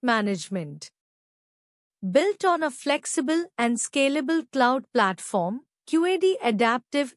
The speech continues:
E R P is tailored to help organizations adapt to changing market conditions and business needs. Key features. Cloud-based architecture provides flexibility,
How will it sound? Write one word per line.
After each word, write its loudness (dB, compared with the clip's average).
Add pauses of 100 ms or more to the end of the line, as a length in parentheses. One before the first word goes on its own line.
E 0
R 0
P 0
is -2
tailored 2
to 0
help 0 (180)
organizations 0
adapt 0 (100)
to -2
changing -2
market -2
conditions -2
and 0
business 0
needs. -4 (1120)
Key 4
features. -2 (1120)
Cloud-based 2
architecture 0 (400)
provides 2
flexibility, -2